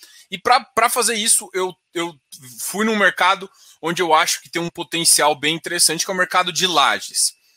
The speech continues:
E aí eu peguei um mercado de lajes onde, onde um ativo tá realmente pagando bem menos que o normal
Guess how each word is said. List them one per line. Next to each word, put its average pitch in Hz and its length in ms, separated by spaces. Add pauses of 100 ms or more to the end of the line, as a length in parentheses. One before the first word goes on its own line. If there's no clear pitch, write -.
(300)
E 180 60
aí 220 160
eu 277 100
peguei 190 220
um 196 80
mercado 185 320
de 165 100
lajes 143 300
onde, 147 480 (1400)
onde 170 280
um 190 80
ativo 147 400
tá 143 160 (280)
realmente 170 420
pagando 147 360
bem 165 320
menos 180 400
que - 100
o 170 40
normal 175 420